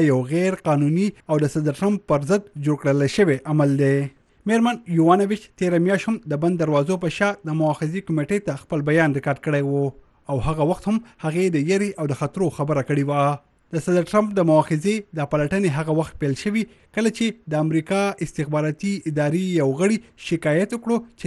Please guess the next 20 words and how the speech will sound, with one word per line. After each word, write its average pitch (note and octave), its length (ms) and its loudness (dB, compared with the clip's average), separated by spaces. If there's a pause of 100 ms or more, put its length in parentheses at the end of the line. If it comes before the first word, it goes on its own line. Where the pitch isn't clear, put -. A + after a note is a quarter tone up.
صدر D#3 260 0
ټرمپ G3+ 260 -4 (120)
د D#3+ 100 0
یوکراین F#3+ 420 0
صدر G#3+ 300 -2
نه C3+ 180 -2
غوښتلي G#3+ 400 -2 (280)
چې - 80 -6 (100)
د C3 80 0
هغه F#3 400 0
سیاسي D#3+ 480 -2
مخالف E3+ 500 -2 (160)
او D#3+ 160 0
د D3+ 140 2
راتلونکي G#3 480 -2 (100)
صدارتي D3+ 480 -2 (140)
انتخاباتو E3+ 580 -4
کې G#3+ 140 -2 (420)
د D3+ 140 0
ډیموکراټیک D#3+ 600 2